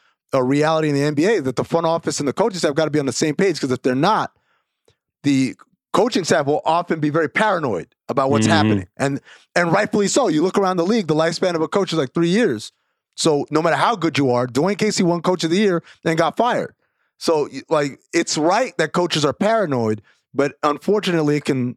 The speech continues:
Speaker 1: sometimes it's just paranoia, sometimes it's not real. So Mike leaves. We go for the hunt for a new coach, and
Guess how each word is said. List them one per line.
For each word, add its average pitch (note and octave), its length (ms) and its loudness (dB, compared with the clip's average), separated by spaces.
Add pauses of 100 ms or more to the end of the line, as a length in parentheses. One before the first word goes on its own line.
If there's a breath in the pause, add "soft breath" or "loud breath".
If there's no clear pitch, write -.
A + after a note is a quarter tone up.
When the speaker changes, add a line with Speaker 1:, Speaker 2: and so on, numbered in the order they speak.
Speaker 1:
sometimes D#3 380 0
it's C#3 100 0
just C#3 140 -2
paranoia, D3+ 380 0
sometimes C3 380 -2
it's A2 140 -6
not A#2 200 0
real. B2+ 320 0 (460 soft breath)
So E3 180 2
Mike G3+ 320 0
leaves. D#3 640 0 (580 soft breath)
We D3 160 2
go G#3 240 2
for C4 180 0
the G3+ 260 0
hunt G3 440 0
for E3 120 0
a D#3 40 -2
new F3 160 -2
coach, B2 480 -2 (100)
and C#3 340 0